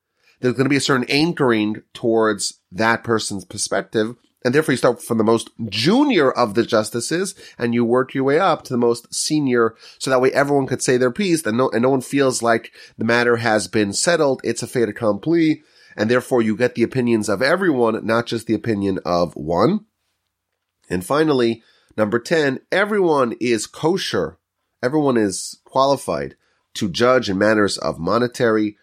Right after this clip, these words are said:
questions, monetary court cases. But with regards to capital crime cases, it's only Kohanim, Leviim,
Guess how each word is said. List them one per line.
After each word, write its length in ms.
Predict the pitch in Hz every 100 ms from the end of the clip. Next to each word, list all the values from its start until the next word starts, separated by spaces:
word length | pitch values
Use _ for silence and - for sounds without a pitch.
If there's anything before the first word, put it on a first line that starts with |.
| _ -
questions, 540 | 123 120 - 143 120
monetary 420 | 101 107 107 101
court 240 | 90 160 160
cases. 560 | 143 - 123 117 - _ _ _ -
But 360 | 107 107 107
with 160 | 101 104
regards 240 | 101 117
to 80 | 104
capital 320 | 123 135 101
crime 280 | - 156 156
cases, 600 | 156 131 - 117 104 - _ _
it's 160 | - - 113
only 380 | 135 147 135
Kohanim, 760 | 120 - 101 131 180 175 156 -
Leviim, 680 | 92 98 95 147 170 160 151